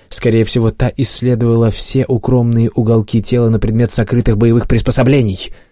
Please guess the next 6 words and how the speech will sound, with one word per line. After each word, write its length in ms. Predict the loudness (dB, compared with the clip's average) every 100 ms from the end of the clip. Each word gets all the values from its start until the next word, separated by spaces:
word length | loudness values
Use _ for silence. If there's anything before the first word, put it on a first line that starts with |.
| _ _ _ _ _ _ _ -12
Впрочем, 800 | -6 -2 2 2 2 0 -2
колдунью 680 | 0 0 2 2 2 2 2
живо 360 | 2 0 0 0
заинтересовали 1040 | 0 0 0 0 -2 0 0 0 2 0
и 240 | -2 -4 -6
татуировки, 1040 | -4 -4 0 2 2 2 -2 -6 -12 -16